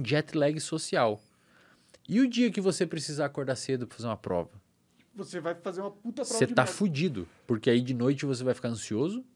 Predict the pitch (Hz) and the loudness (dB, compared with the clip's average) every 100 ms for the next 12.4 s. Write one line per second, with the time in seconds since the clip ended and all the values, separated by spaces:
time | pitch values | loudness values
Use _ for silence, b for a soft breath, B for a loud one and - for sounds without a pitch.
0 | - - 107 107 - 113 107 107 107 104 | -20 -12 -4 -4 -2 -4 -2 -2 -2 -4
1 | 107 104 104 104 104 101 - 101 - - | -4 -2 -2 -4 -6 -6 -8 -12 -12 -6
2 | 101 101 104 - - 110 - - b b | -4 -2 -4 -4 0 0 -2 -10 b b
3 | b b b b b b _ _ _ - | b b b b b b _ _ _ -20
4 | - _ _ - 220 247 240 233 196 175 | -20 _ _ 4 8 8 8 6 8 8
5 | 143 127 120 110 101 95 82 78 - - | 6 4 2 -2 -4 -6 -8 -12 -18 -14
6 | - 135 165 143 196 196 151 139 135 185 | -2 2 4 6 6 6 0 0 -4 -4
7 | 190 226 151 117 - 120 107 95 101 92 | -4 2 2 0 -6 -4 -4 -4 0 2
8 | 104 101 95 110 - 123 180 143 b b | 2 0 -4 -6 -2 2 2 0 b b
9 | b b _ - 143 - 294 - 240 262 | b b _ -10 -8 -8 -10 -8 -6 -6
10 | 247 226 - 208 226 202 196 190 B B | -6 -8 -8 -8 -6 -6 -8 -10 B B
11 | - - _ - 110 156 170 151 160 143 | -20 -20 _ -4 -2 0 -2 -2 -2 -2
12 | 113 - 175 - | -4 -4 -6 -6